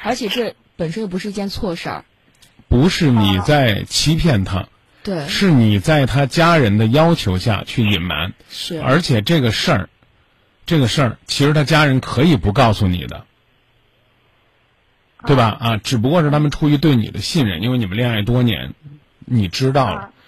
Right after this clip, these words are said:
Speaker 2: 我刚讲了，小军也说这不是你的错。啊，第二呢，就是在他最需要的时候，你不要再让他觉得好像所有的人都把他蒙在鼓里，是不是？我觉得就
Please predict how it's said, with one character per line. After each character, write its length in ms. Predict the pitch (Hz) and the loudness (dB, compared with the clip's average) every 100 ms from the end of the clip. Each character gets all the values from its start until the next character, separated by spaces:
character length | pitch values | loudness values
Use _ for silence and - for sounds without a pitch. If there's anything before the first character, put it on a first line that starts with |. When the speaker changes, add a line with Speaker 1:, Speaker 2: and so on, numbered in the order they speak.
| _ _ _ | _ _ _
Speaker 2:
我 160 | - 101 | -14 -6
刚 220 | 120 127 | -2 0
讲 240 | 117 95 82 | 0 -4 -6
了， 80 | |
小 160 | 87 98 | -6 -4
军 120 | 107 | -2
也 80 | 117 | -2
说 140 | 104 | -2
这 100 | 101 | -2
不 140 | 101 127 | -2 0
是 100 | 147 | 2
你 140 | 101 | 0
的 100 | - | -2
错。 320 | 101 - 151 - _ _ _ _ | -10 -6 -6 -8 _ _ _ _
啊， 220 | 131 113 - _ _ _ | -12 -12 -14 _ _ _
第 120 | 139 | 2
二 200 | 160 135 | 4 4
呢， 160 | 110 98 | 2 0
就 100 | 101 | -4
是 280 | 110 104 - _ _ _ _ _ _ | -4 -8 -10 _ _ _ _ _ _
在 240 | - 151 | 0 2
他 160 | 127 156 | 2 0
最 260 | - 262 | 0 0
需 160 | 165 - | 0 2
要 140 | 123 104 | 2 0
的 60 | |
时 180 | 95 104 | -2 -6
候， 200 | 90 - - _ _ _ | -6 -8 -14 _ _ _
你 200 | 113 107 | -6 -4
不 120 | 101 | 0
要 180 | 143 160 | 2 4
再 120 | 139 | 2
让 180 | 139 120 | 2 2
他 100 | 110 | 0
觉 220 | 107 107 101 | 0 -4 -4
得 180 | 104 - _ - - - - | -4 -8 _ -18 -14 -14 -16
好 180 | - 127 | -4 0
像 220 | 131 135 | 2 2
所 320 | 123 - 123 185 | 0 -2 2 2
有 80 | |
的 100 | 208 | 2
人 180 | 127 113 | 0 -2
都 120 | 117 | -2
把 140 | 120 98 | -2 -2
他 100 | 110 | -4
蒙 180 | 98 101 | -2 0
在 140 | 117 | -2
鼓 240 | 101 98 | -2 -4
里， 140 | 95 95 _ _ _ _ _ _ _ _ | -4 -8 _ _ _ _ _ _ _ _
是 120 | 127 | -4
不 60 | 110 | -2
是？ 60 | |
我 160 | 110 101 | -2 -4
觉 120 | 226 | -8
得 140 | 302 | -8
就 220 | 294 285 | -8 -8